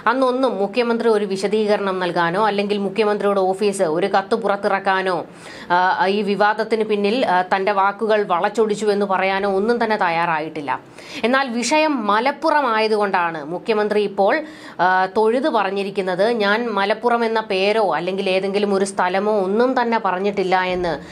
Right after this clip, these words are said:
മുഖ്യമന്ത്രി കരഞ്ഞ് തളർന്നാണ് ഇപ്പോൾ പറഞ്ഞിരിക്കുന്നത്. കഷ്ടം തന്നെ എന്നല്ലാതെ വേറൊന്നും തന്നെ പറയാൻ ഈ അവസരത്തിൽ ഇല്ല. നിന്ന നിൽപ്പിൽ പ്ലേറ്റ് മാറ്റിയ മുഖ്യമന്ത്രിക്ക് നല്ല നമസ്കാരമെന്നാണ് ഇപ്പോൾ സോഷ്യൽ മീഡിയയിൽ വരുന്ന കമന്റുകൾ.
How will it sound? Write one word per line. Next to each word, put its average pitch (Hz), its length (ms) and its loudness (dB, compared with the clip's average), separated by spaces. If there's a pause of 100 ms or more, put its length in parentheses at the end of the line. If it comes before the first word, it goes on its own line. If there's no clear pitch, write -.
(180)
മുഖ്യമന്ത്രി 208 720 2 (300)
കരഞ്ഞ് 269 540 2 (520)
തളർന്നാണ് 208 760 0
ഇപ്പോൾ 180 420 -2
പറഞ്ഞിരിക്കുന്നത്. 165 720 -4 (100)
കഷ്ടം 233 340 -2
തന്നെ 240 160 0
എന്നല്ലാതെ 196 720 0
വേറൊന്നും 202 600 0
തന്നെ 196 160 -2
പറയാൻ 175 460 -2 (280)
ഈ 233 340 0 (120)
അവസരത്തിൽ 185 540 0
ഇല്ല. 139 440 -4 (1080)
നിന്ന 247 220 2
നിൽപ്പിൽ 269 320 0
പ്ലേറ്റ് 247 380 0
മാറ്റിയ 240 300 0
മുഖ്യമന്ത്രിക്ക് 214 640 0
നല്ല 180 360 -2
നമസ്കാരമെന്നാണ് 202 920 -2
ഇപ്പോൾ 190 360 -2
സോഷ്യൽ 196 400 0
മീഡിയയിൽ 208 420 0
വരുന്ന 180 340 -2
കമന്റുകൾ. 156 580 -4